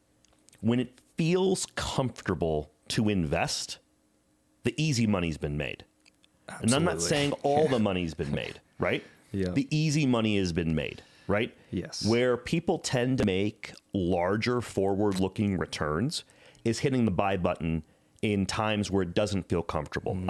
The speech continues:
Speaker 1: not
Speaker 2: Mm-hmm.
Speaker 1: insinuating now is the time to go all in.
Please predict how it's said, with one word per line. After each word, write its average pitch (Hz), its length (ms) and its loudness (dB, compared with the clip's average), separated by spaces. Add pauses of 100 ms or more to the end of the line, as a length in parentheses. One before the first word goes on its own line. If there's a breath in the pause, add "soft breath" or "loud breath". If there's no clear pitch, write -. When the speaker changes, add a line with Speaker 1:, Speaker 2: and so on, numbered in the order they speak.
Speaker 1:
not 123 80 2
Speaker 2:
Mm-hmm. 120 80 2
Speaker 1:
insinuating 110 640 0
now 101 220 -2
is 104 180 0
the 92 80 -2
time 90 400 0
to 95 100 -4
go 87 240 2
all 87 300 0
in. 65 260 -6